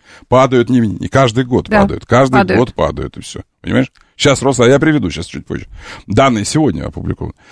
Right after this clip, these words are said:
Speaker 1: Значит, оказывается, сейчас важно ходить в джинсах именно американских,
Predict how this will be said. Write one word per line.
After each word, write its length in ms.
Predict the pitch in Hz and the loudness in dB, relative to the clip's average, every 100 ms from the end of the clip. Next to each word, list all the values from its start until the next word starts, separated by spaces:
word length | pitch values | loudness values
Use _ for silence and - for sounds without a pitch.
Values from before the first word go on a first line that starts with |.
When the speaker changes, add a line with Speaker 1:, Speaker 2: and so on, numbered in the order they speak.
| - - | -14 0
Speaker 1:
Значит, 260 | 110 104 - _ _ _ | 2 2 -2 _ _ _
оказывается, 760 | - 104 - 156 170 131 76 - | -2 0 4 4 4 0 -4 -8
сейчас 380 | - 92 127 117 | -8 0 2 4
важно 360 | 110 135 143 143 | 4 4 4 2
ходить 360 | 135 117 139 | 2 2 2
в 20 | |
джинсах 480 | 117 107 147 143 131 | 2 2 2 2 0
именно 340 | 127 127 131 123 | 4 4 6 4
американских, 800 | 104 95 135 170 - 78 - | 2 2 2 2 0 -6 -8